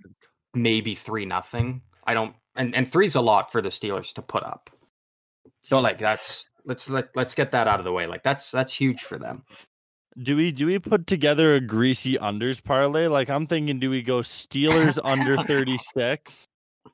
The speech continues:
Speaker 1: Do we go Patriots under thirty-four?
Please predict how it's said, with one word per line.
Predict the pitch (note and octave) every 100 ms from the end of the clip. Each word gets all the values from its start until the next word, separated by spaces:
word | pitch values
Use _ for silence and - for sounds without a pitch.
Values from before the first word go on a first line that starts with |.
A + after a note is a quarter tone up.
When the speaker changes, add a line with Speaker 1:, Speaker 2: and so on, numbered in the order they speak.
| _
Speaker 1:
Do | C3+
we | C3+ B2+
go | C3+ C3
Patriots | A2 - - D3+ D#3 - E3 D#3 C3+ - -
under | C3 C3 C3
thirty-four? | B2+ C3 B2+ A#2 A2 - B2+ A#2 G#2+ A#2+ D3+